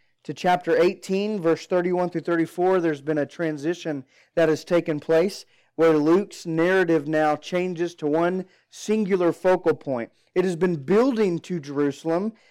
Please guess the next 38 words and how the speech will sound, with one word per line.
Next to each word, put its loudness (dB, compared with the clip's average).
and 0
yet 2
now 2
in -4
chapter -2
eighteen, -2
it -6
is -6
all -2
focused -4
on -12
Jerusalem, -12
which -4
is -4
the -10
culmination -4
of -10
Christ's -4
earthly -4
ministry, -6
because -4
at -2
Jerusalem 0
is -6
where 0
he'll -2
be -2
crucified. -6
And -20
where -8
he's -8
crucified -6
is -10
where -6
he -8
secures -10
our -4
salvation. -8